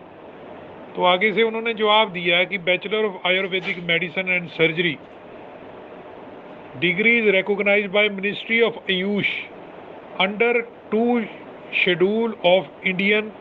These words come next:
Medicine Central Council आईएमसीसी Act उन्नीस सौ सत्तर। तो बीएमएस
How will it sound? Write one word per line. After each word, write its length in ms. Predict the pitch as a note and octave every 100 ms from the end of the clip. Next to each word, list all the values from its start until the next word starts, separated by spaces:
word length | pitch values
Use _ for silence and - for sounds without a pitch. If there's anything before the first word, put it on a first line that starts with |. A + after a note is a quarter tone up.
| E3
Medicine 1400 | D#3+ D#3+ F3+ F3 - - - - - - F3+ G3+ G#3+ F#3 -
Central 460 | F3 E3+ F#3+ G#3
Council 520 | G#3 F3+ E3 C#3 G#3 - F3+
आईएमसीसी 1000 | F#3+ G3+ F3 E3+ F3+ - F3 D3 A3 - - - - -
Act 360 | F3+ - - -
उन्नीस 280 | G3+ A3 A3
सौ 80 |
सत्तर। 360 | A3 F#3 - D3+ - - - - - -
तो 120 | F#3+
बीएमएस 640 | D#3 F#3+ A3 A#3 A#3+ A#3